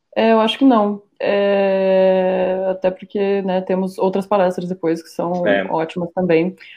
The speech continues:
Speaker 1: A gente botou nosso e-mail aqui em cima, thiago arroba hilger ponto com ponto B R e M T arroba M T mos ponto com ponto B R.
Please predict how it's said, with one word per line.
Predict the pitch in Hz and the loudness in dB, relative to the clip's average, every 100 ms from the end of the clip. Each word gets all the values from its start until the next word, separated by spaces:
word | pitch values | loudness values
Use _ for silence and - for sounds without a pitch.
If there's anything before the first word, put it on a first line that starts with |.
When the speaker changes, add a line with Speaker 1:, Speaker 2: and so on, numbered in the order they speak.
| - | -2
Speaker 1:
A | 190 | 2
gente | 202 208 | 2 4
botou | 226 226 | 4 4
nosso | 240 247 247 | 4 4 6
e-mail | 220 196 208 214 196 | 6 6 6 6 6
aqui | 185 185 | 4 0
em | 185 | -6
cima, | - 185 180 185 196 226 254 - _ _ | -4 -4 -2 0 2 2 2 -4 _ _
thiago | - 196 196 202 | 0 4 4 2
arroba | 196 190 190 | 2 2 2
hilger | 190 190 190 | 2 0 0
ponto | 196 185 | -4 -2
com | 196 | -4
ponto | 190 196 | -2 0
B | |
R | 185 190 208 208 | 2 4 2 0
e | - 202 190 | -4 -2 0
M | 196 214 | 0 0
T | 202 196 196 | -2 -2 0
arroba | 185 185 185 185 | 0 0 0 0
M | 190 | 0
T | 185 | -4
mos | 185 175 196 - | -4 -2 -4 -6
ponto | 190 190 | -10 -8
com | 190 | -10
ponto | 185 190 | -10 -4
B | 185 | 2
R. | 185 214 | 2 0